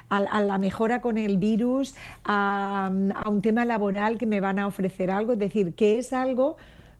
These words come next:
mm, que, que, que lo hacemos muy, muy cotidianamente. Entonces, lo que queremos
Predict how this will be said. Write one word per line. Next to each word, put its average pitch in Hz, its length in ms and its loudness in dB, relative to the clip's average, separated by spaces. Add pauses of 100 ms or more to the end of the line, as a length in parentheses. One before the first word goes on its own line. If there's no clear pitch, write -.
(240)
mm, 208 340 4
que, 220 280 2
que, 202 420 2
que 226 100 2
lo 196 180 4
hacemos 254 520 0
muy, 208 200 2
muy 208 200 0
cotidianamente. 180 840 -2
Entonces, 180 300 -2
lo 208 200 2
que 196 100 -2
queremos 269 460 0